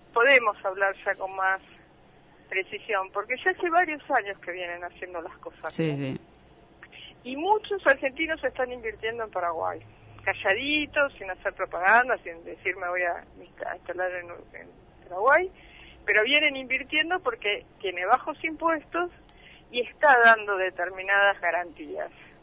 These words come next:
Speaker 1: Entonces, Paraguay va a andar muy bien. Yo creo que Paraguay, así, despacito, va a andar muy bien. Respecto al teletrabajo, y sí,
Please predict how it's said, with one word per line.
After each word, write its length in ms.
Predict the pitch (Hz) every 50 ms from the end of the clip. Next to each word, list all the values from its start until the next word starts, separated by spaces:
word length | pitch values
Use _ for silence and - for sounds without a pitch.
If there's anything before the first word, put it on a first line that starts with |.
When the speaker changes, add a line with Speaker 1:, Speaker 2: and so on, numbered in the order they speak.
| _ _ - - - - - - - _ _ -
Speaker 1:
Entonces, 580 | - 262 - 330 381 370 - 415 415 403 359 - -
Paraguay 800 | 294 285 302 294 320 330 392 403 392 427 415 392 - - - - - - - - 220
va 80 | 226 233
a 40 | 247
andar 280 | 247 247 247 247 240
muy 240 | 247 233 226 226 226
bien. 320 | 202 196 180 170 156 147 147 147 - - - - - - - -
Yo 100 | 254 247
creo 160 | 269 269 247
que 120 | 226 208
Paraguay, 500 | 196 208 202 196 196 196 214 240 247 294 277
así, 420 | 240 - - 294 277 269 262 - - -
despacito, 640 | - 208 - - 226 208 202 - - 330 339 - - 320 294 240 220 - - - - _ _ _ _ _ _ _ _ _ _ _ _ -
va 40 | 208 202
a 20 |
andar 200 | 202 196 202 202
muy 180 | 208 208 196 180
bien. 220 | 170 160 156 147 - _ - - - - - - -
Respecto 380 | 240 254 247 - 339 330 - 359
al 140 | 339 311 269
teletrabajo, 1400 | - 285 285 269 269 262 - - _ _ _ _ - - 233 226 226 226 196 190 185 - - - 180 170 170 - - - _ _ _ _ _ _ _ _ - - - - - - _ -
y 160 | - 302 320
sí, 360 | - - 554 523 427 277 240